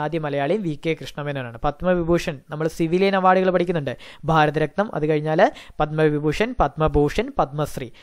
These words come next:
അപ്പോൾ അതിലെ രണ്ടാമത്തെ ഉയർന്ന ബഹുമതിയായി പത്മവിഭൂഷൺ നേടിയ ആദ്യ മലയാളി വി കെ കൃഷ്ണമേനോനാണ്. ആയിരത്തി തൊള്ളായിരത്തി അൻപത്തിനാലിൽ തന്നെ അദ്ദേഹം പത്മവിഭൂഷൺ നേടി. അപ്പോൾ ഒരു കാലത്ത് ജവഹർലാൽ നെഹ്റു കഴിഞ്ഞു കഴിഞ്ഞാൽ ഇന്ത്യയിലെ അടുത്ത പ്രധാന വ്യക്തിയായിരുന്നു വി കെ കൃഷ്ണമേനോൻ എന്ന് പറയുന്ന മലയാളി. അതുപോലെ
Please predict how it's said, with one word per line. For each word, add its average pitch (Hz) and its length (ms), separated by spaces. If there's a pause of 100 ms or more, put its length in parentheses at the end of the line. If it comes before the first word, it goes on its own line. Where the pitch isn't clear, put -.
(140)
അപ്പോൾ 165 200
അതിലെ 170 220
രണ്ടാമത്തെ 185 420
ഉയർന്ന 202 300
ബഹുമതിയായി 190 500
പത്മവിഭൂഷൺ 202 920
നേടിയ 175 260
ആദ്യ 160 220
മലയാളി 156 340
വി 139 80 (100)
കെ 160 160
കൃഷ്ണമേനോനാണ്. 156 640 (360)
ആയിരത്തി 190 280
തൊള്ളായിരത്തി 196 380
അൻപത്തിനാലിൽ 175 640
തന്നെ 160 240
അദ്ദേഹം 143 320
പത്മവിഭൂഷൺ 143 720
നേടി. 113 160 (240)
അപ്പോൾ 202 180
ഒരു 214 140
കാലത്ത് 214 320
ജവഹർലാൽ 170 340
നെഹ്റു 190 280
കഴിഞ്ഞു 180 220
കഴിഞ്ഞാൽ 180 280
ഇന്ത്യയിലെ 170 240
അടുത്ത 170 180 (100)
പ്രധാന 180 320 (100)
വ്യക്തിയായിരുന്നു 196 500
വി 208 160
കെ 240 80 (100)
കൃഷ്ണമേനോൻ 185 520
എന്ന് 160 140
പറയുന്ന 156 280
മലയാളി. 131 320 (340)
അതുപോലെ 175 260